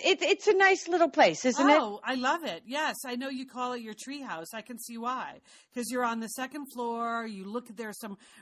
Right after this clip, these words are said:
Speaker 2: really nice pine trees outside, right? It's very, and you're, you've always been so tidy. It's nice.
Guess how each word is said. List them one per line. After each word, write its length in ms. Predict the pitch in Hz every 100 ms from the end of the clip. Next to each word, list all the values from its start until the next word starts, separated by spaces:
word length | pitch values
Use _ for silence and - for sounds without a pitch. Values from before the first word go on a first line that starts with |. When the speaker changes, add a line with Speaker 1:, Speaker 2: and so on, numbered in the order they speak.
| _
Speaker 2:
really 240 | 247 262
nice 360 | 254 240 233 - _ _
pine 440 | - 220 247 247 247
trees 440 | 262 247 247 247
outside, 760 | 240 233 247 240 240 240 233 220
right? 320 | 240 240 240
It's 220 | 220 -
very, 600 | 233 269 339 370 311 254 - - _
and 160 | 240 233
you're, 200 | 285 302
you've 260 | 254 277 262
always 260 | 269 277
been 180 | 294 262
so 180 | 262 247
tidy. 520 | 240 214 254 247 165
It's 180 | 165 -
nice. 240 | 302 381